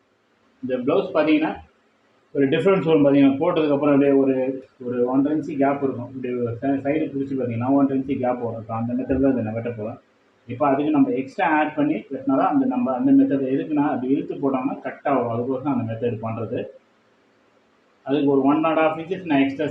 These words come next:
சேர்த்துக்கிறேன். தேர்ட்டி ஃபோர் and ஒன் அண்ட் ஹாஃப், தேர்ட்டி சிக்ஸ், இந்த பஸ்ட் சைஸே வச்சுக்கலாம். தேர்ட்டி சிக்ஸ், தேர்ட்டி சிக்ஸில் இன்ட்டு நாலு டிவைட் பண்ணா ஒம்பது.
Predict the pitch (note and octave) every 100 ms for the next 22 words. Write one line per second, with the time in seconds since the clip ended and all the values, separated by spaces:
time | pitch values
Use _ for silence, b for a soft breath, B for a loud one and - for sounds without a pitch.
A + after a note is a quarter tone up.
0 | C#3 B2 A#2+ A2+ C#3 C#3+ D#3+ E3 D#3 D3
1 | C3 C3 C#3 D3 D3 D3 C#3+ C#3+ D#3 D3+
2 | C#3 C3+ A#2+ D3 C#3 C3+ C#3 C#3 D3 C3+
3 | C3 B2 A2+ C3 C3+ C3 A#2+ A2+ A#2+ -
4 | _ _ _ _ _ _ _ _ _ _
5 | C#3 C#3+ D3 C#3 C#3 D#3 A#3 - _ _
6 | B2+ C#3+ E3 - - - B2+ C#3+ D3+ -
7 | - C3 C#3+ D3+ C3+ C#3 C4+ C#4 - _
8 | _ C3 D3 D#3 B2